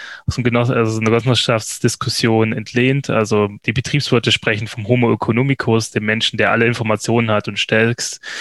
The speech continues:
stets, stets die Entscheidung trifft, die ihm den größtmöglichen Nutzen bringt, ja. Und der Homo cooperativus ist ein unglaubliches Fabelwesen. Einerseits kooperativ, unglaublich kooperativ und auf der anderen Seite super unternehmerisch.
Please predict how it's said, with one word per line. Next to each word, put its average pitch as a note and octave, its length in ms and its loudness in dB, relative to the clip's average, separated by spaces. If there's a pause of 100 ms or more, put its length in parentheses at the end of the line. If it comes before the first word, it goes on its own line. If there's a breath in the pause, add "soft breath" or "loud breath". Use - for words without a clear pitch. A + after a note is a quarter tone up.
(120 loud breath)
stets, A#2 480 0
stets - 380 -2
die F#3+ 160 4
Entscheidung C3+ 460 2
trifft, - 320 0
die B2 80 2
ihm B2+ 80 0
den A#2 100 0
größtmöglichen B2 680 0
Nutzen C3+ 280 -2
bringt, D#3 380 -2
ja. A#2+ 180 0 (920 loud breath)
Und A#2+ 220 2
der A#2 100 4
Homo C#3 220 4
cooperativus C#3 960 2
ist - 240 -2
ein A#2 300 0
unglaubliches B2+ 760 0
Fabelwesen. A#2 840 0
Einerseits A#2+ 640 2
kooperativ, C#3+ 1120 0 (140)
unglaublich C3+ 580 0
kooperativ A2+ 800 -2 (480 loud breath)
und - 180 4
auf F3 140 0
der D3 120 2
anderen D#3 200 4
Seite C3 540 2
super C3+ 560 2
unternehmerisch. C3 720 0